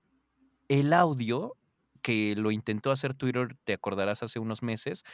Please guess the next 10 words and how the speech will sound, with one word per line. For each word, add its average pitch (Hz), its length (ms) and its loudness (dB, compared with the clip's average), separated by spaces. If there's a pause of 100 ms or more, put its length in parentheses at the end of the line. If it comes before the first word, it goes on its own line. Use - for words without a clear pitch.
(220)
cuando 101 260 2
sacaron 104 380 -2
sus - 240 -10
chats - 340 -4
de 107 120 0
voz, 123 480 0 (180)
tui-, 98 260 -4 (120)
tweets 113 340 -4
de 107 100 2
voz, 120 380 -2